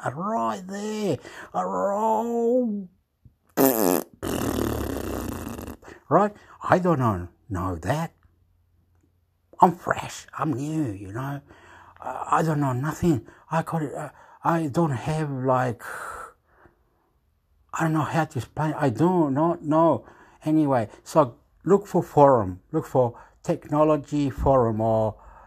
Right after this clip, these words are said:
question to us for technology forum. Forum is spelled F O R, F O R U M. There's many forum. You know, tomorrow, next week, I don't know when,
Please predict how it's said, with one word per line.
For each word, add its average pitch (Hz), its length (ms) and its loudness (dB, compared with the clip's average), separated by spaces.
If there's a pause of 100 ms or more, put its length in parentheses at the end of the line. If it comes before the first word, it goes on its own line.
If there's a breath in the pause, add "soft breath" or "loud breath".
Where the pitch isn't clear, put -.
(300 soft breath)
question 156 480 2
to 135 180 -2
us 139 180 4
for - 180 2
technology 139 720 0
forum. 117 500 2 (280 loud breath)
Forum 185 420 6
is 131 80 0
spelled 131 320 0 (180 loud breath)
F 151 180 0 (120)
O 139 320 6
R, 131 460 4 (320)
F 131 200 -4
O 110 180 2
R 123 340 4 (200)
U 127 180 -2
M. 147 260 2 (460 soft breath)
There's 151 220 -2
many 208 220 2
forum. 101 520 0 (1700)
You 156 140 2
know, 151 320 2
tomorrow, 131 920 6
next 175 240 -4
week, 185 340 0
I 139 120 4
don't 202 120 2
know 170 120 6
when, 151 400 2